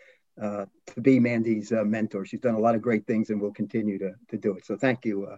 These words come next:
thank you very much. I'm honored. Um, what got me interested in the field of behavior analysis is that I, uh, went to Marietta College for my undergraduate, uh, degree. And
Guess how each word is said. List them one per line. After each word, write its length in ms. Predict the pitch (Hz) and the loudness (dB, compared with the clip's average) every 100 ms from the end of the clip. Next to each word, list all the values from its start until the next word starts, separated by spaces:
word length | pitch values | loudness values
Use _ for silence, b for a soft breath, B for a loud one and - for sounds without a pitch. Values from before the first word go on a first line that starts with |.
| - | -10
thank 180 | 117 | -8
you 60 | 113 | -6
very 160 | 107 104 | -6 -6
much. 180 | 92 | -8
I'm 100 | 104 | -8
honored. 260 | 104 98 - _ _ _ _ _ _ _ _ _ _ | -8 -8 -14 _ _ _ _ _ _ _ _ _ _
Um, 380 | 151 151 147 143 _ _ _ _ _ | 0 2 2 0 _ _ _ _ _
what 160 | 175 | 2
got 160 | 170 269 | 4 4
me 100 | 294 | 4
interested 360 | 254 226 - 190 | 4 4 6 8
in 80 | |
the 80 | 165 | 8
field 340 | - 196 190 165 | 8 8 10 10
of 280 | 151 123 - - | 8 6 -2 4
behavior 340 | 147 160 147 | 8 10 10
analysis 640 | 135 156 156 117 120 117 | 8 8 8 6 0 -2
is 420 | 139 127 113 - - _ _ _ - | 0 0 -2 -8 -18 _ _ _ 0
that 200 | 123 139 | 4 6
I, 480 | 139 135 135 127 123 - _ _ _ _ _ - | 6 6 6 4 -4 -16 _ _ _ _ _ -6
uh, 340 | 113 107 101 98 - | -2 -2 -2 -6 2
went 200 | 170 175 | 4 6
to 80 | |
Marietta 420 | 143 160 180 165 156 | 8 10 10 8 8
College 720 | - 170 151 98 90 - - | 4 6 6 6 -4 -18 -10
for 100 | - | -2
my 140 | 123 123 | 0 4
undergraduate, 800 | 147 143 127 131 143 123 107 101 _ _ 113 | 6 8 8 6 6 2 0 -2 _ _ -6
uh, 220 | 110 104 | -4 -2
degree. 560 | 98 113 107 104 131 151 - _ _ _ _ _ _ | -2 0 0 0 -4 -6 -14 _ _ _ _ _ _
And 580 | 123 127 127 123 120 113 | -4 -2 2 2 2 -2